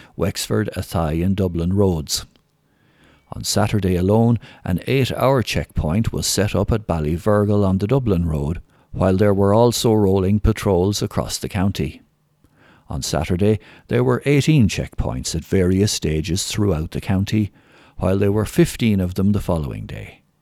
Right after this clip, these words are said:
There were almost forty rolling patrols surveying the county on Saturday, while there were thirty on Sunday.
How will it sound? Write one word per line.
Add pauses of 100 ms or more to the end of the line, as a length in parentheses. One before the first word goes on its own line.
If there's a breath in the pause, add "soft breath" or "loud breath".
(800 soft breath)
There
were
almost
forty
rolling
patrols
surveying
the
county
on
Saturday, (260 loud breath)
while
there
were
thirty
on
Sunday.